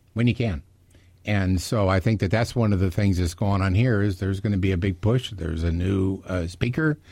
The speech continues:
and I believe that we will, uh, be, uh, uh, looking at a lot of these things. It is a short session. They are up for election. They will wanna get out of town fast,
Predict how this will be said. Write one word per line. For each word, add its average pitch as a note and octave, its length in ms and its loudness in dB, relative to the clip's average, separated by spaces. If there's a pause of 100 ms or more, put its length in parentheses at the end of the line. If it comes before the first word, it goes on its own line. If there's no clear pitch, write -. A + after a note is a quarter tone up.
(380)
and G2+ 200 -4
I G2 80 -2
believe G2+ 360 0
that G2 160 -2
we G2+ 280 2
will, G2 420 2
uh, F#2 280 0
be, F#2+ 460 0
uh, F2+ 300 -2 (400)
uh, F#2 240 -4 (140)
looking A2 380 0
at G#2 60 2
a G#2 40 2
lot B2 180 2
of A2 140 0
these F2+ 160 0
things. G#2 240 0
It G2 60 -2 (340)
is A#2+ 320 2
a F3+ 80 0
short E3+ 280 -4
session. D3+ 460 -2 (460)
They F#2+ 240 0
are A#2+ 260 2
up D3 160 -2
for D3+ 140 -2
election. C#3 520 0 (280)
They E2 100 -4
will G2 220 2
wanna B2 220 2
get B2+ 120 2
out B2+ 160 2
of C3 100 -2
town A2+ 340 2
fast, G2+ 440 0